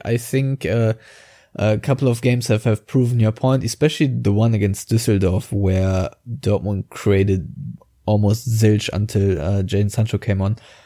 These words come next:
I mean, there was this, uh, one offside goal, but otherwise I don't remember or recall too many chances. I think Mario Götze had, had a shot from distance, which, uh, yeah, was, uh, more of a, uh,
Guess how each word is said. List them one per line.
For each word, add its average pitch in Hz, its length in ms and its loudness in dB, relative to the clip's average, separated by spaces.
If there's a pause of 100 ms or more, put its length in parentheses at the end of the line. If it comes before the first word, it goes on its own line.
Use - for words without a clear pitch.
(160)
I 110 60 -4
mean, 104 180 4
there 98 140 2
was 107 240 0
this, - 260 -2
uh, 104 140 4
one 101 240 2
offside 104 400 0
goal, 110 240 4
but 104 160 0
otherwise 104 480 2
I 107 140 0
don't 101 200 0
remember 104 640 0
or 98 240 0
recall 104 340 0
too - 160 -6
many 107 180 0
chances. 107 460 -4
I - 80 -2
think - 300 -8
Mario 107 300 -2
Götze 117 260 -4
had, 107 320 0 (480)
had 120 120 4
a 120 80 6
shot 117 280 2
from 117 280 0
distance, 120 520 -2
which, 110 280 -2
uh, 101 320 2
yeah, 107 340 0
was, - 320 -6
uh, 107 320 0 (1600)
more 123 340 4
of - 180 -2
a, 101 500 0
uh, 120 140 -4